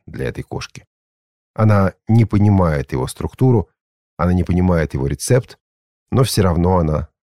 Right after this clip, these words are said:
довольна". Я понимаю, что любое сравнение, конечно, хромает. Но, друзья, что-то в этом есть. Бог посылал израильтянам все, что им необходимо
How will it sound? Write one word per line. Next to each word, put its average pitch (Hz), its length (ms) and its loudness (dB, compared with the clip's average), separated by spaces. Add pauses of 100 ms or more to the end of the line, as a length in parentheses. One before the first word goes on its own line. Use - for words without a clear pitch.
довольна". 78 680 -4 (800)
Я 123 120 2
понимаю, 170 260 6
что 123 180 0
любое 113 420 4
сравнение, 101 580 2
конечно, 110 440 -2
хромает. 82 680 -2 (720)
Но, 117 200 0
друзья, 113 420 2
что-то - 320 -2
в 98 60 0
этом 87 200 -2
есть. 87 640 -2 (720)
Бог 123 680 0 (280)
посылал 113 580 4
израильтянам 107 720 2
все, 156 300 -2
что - 220 -4
им 117 300 2
необходимо 98 800 0